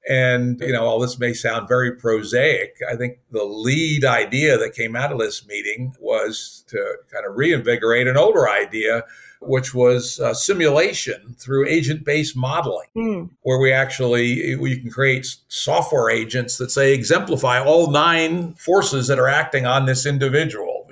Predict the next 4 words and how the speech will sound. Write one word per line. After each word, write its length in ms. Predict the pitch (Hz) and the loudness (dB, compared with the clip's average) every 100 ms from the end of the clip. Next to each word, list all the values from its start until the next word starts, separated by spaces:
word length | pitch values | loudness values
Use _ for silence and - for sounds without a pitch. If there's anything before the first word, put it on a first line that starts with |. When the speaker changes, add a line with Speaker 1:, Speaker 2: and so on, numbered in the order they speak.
| - | -12
Speaker 1:
from 260 | 113 104 - _ _ | -8 -8 -8 _ _
lust 640 | 113 135 113 - - - - | -2 0 0 -4 -10 -16 -20
to 220 | - 104 95 | -16 -14 -6
Speaker 2:
Ah. 500 | 202 220 214 196 170 | 2 4 6 4 0